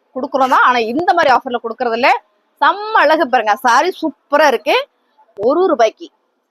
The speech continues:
செம இல்ல? நானூத்தி எண்பது ரூபாய்க்கு நீங்க லினன் சாரி எடுத்துட்டு இந்த சாரி நீங்க எடுத்துக்கலாம். நானூத்தி எண்பத்தி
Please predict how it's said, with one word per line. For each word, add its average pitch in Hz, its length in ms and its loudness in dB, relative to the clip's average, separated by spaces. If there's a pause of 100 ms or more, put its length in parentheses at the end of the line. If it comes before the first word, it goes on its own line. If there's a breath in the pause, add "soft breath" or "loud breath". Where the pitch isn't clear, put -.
(200)
செம 214 300 -2
இல்ல? 226 120 2 (240)
நானூத்தி 392 520 0
எண்பது 277 260 2
ரூபாய்க்கு 294 280 0
நீங்க 247 220 0
லினன் 247 300 0
சாரி 208 200 2
எடுத்துட்டு - 360 -4
இந்த 208 180 -4
சாரி 214 220 0
நீங்க 190 160 -6
எடுத்துக்கலாம். 202 400 -6
நானூத்தி 262 340 -2 (120)
எண்பத்தி 277 380 -4